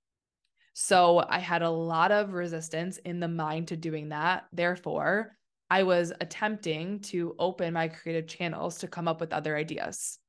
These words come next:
So I was sitting at my desk last week, feeling creatively blocked around this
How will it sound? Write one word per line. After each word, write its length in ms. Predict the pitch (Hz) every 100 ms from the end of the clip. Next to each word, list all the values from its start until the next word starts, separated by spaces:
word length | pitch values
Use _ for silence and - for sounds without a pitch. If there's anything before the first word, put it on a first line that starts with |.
| _ _ _ _ _ _ _ _ _
So 140 | - 202
I 100 | 185
was 140 | 175
sitting 320 | - 208 233
at 160 | - 170
my 140 | 180
desk 380 | 165 160 160 -
last 280 | 160 156 -
week, 300 | 160 180 - _
feeling 380 | 190 185 202
creatively 500 | 196 175 170 170 190
blocked 380 | 185 160 156 160 -
around 320 | 175 143 147
this 480 | 170 214 - -